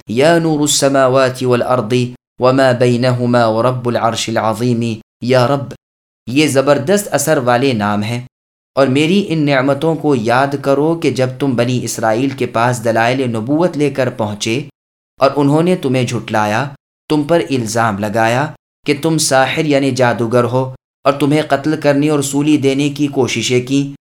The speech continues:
تو ہم نے تمہیں ان سے بچا لیا، اپنی طرف تمہیں اٹھا لیا یعنی آسمان کی طرف، ان کے شر سے تمہیں بچا لیا۔ یہ چیز دلالت کرتی ہے کہ یہ احسان عیسیٰ علیہ السلام پر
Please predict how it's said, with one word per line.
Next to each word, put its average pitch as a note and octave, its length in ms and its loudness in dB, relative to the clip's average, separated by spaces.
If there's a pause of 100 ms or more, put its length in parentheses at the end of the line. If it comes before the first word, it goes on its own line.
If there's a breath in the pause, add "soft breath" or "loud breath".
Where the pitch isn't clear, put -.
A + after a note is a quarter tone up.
(280)
تو C#3+ 200 2
ہم G3 60 2
نے B3 180 0
تمہیں E3 400 -2
ان A#2 100 -4
سے G#2+ 160 -4
بچا G2+ 280 -4
لیا، A#2+ 260 -2 (520)
اپنی E3+ 340 0
طرف D#3+ 320 0
تمہیں C3 360 0
اٹھا A#2 280 -4
لیا A#2+ 200 0
یعنی C#3 340 0
آسمان A2 440 -2
کی A2 160 -8
طرف، B2+ 280 -2 (640)
ان E3+ 160 2
کے G3+ 200 2
شر E3 200 2
سے F3+ 180 -2
تمہیں C#3+ 300 0
بچا G#2+ 300 -2
لیا۔ A2+ 280 -2 (460)
یہ D#3 220 2
چیز F#3 260 -2
دلالت E3 440 0
کرتی F3 420 0
ہے G3+ 60 0
کہ G3+ 120 -8
یہ E3+ 180 0
احسان D#3+ 420 0
عیسیٰ C#3+ 360 0
علیہ C#3+ 160 0
السلام B2+ 440 2
پر F3 220 0